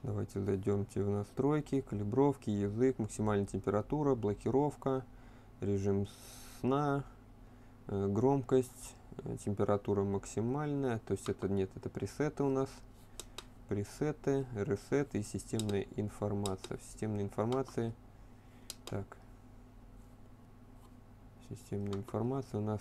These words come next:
Т три Б, версия, э, один ноль пять. Всё, то есть как бы само подменю, меню не поменялось ничего, то есть всё то же самое.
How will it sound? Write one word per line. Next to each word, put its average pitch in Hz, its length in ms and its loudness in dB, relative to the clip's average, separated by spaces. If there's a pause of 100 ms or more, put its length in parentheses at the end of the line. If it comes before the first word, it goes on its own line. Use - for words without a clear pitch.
(120)
Т 104 100 2
три - 200 0
Б, 131 260 8
версия, 110 500 2 (200)
э, 113 380 -4 (120)
один 120 300 2
ноль 104 180 0
пять. 104 320 -4 (1200)
Всё, 98 200 -6
то - 140 -2
есть - 120 -6
как 101 100 2
бы 101 280 4
само 113 240 4
подменю, 120 520 4
меню 131 360 6
не 113 260 4
поменялось 110 640 0
ничего, 131 540 -6
то 104 80 -6
есть 98 100 -8
всё 101 140 -6
то 110 120 0
же 110 120 0 (100)
самое. 98 320 0